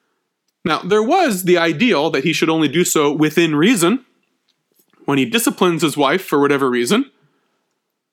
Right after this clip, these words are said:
he should do so within reason. All right, now within reason is a moving target, <laughs> interpreted in different ways in different centuries. All right, in the old days, within reason simply meant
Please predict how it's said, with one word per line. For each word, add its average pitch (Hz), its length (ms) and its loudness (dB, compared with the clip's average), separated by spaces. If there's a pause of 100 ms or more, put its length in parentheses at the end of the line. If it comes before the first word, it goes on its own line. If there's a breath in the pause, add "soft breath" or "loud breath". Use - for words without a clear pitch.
(320)
he 190 120 -2
should 180 180 0
do 185 100 2
so 190 180 2
within 190 320 2
reason. 190 440 0 (1120)
All 120 80 -2
right, 117 120 -4
now 127 140 -4
within 185 320 2
reason 180 380 2
is 135 100 0
a 143 60 0
moving 147 340 0
target, 135 360 -2 (320)
<laughs> - 300 -8
interpreted 175 540 2
in 156 80 -2
different 156 280 -2
ways 143 280 0
in 135 100 -2
different 131 280 -4
centuries. 117 580 -4 (580 soft breath)
All 117 80 -4
right, 110 180 0
in 127 120 -4
the 139 120 4
old 190 280 4
days, 113 540 -2 (400 soft breath)
within 143 340 0
reason 131 540 0 (720)
simply 185 480 0
meant 135 400 -2